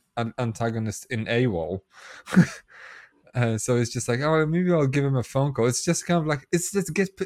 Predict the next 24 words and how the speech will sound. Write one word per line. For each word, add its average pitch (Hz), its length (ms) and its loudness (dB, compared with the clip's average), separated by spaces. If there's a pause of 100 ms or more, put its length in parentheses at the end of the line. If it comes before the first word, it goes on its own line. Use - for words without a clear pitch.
(120)
get 180 180 0
together. 165 200 0
It's 139 160 -6
the 156 120 -6
final 180 400 0
film 175 240 0
of 123 120 -2
my 123 140 0
five 151 320 -4
picture 147 320 -2
deal 139 260 0
with 139 180 0
Universal, 135 500 0
and 117 80 0
I - 40 0
already 165 300 2
said 135 260 0
no 139 460 2
to - 100 -8
my 123 160 -2
twenty 127 380 -2
mo-, 127 260 -2
million 123 380 2
dollar 120 420 2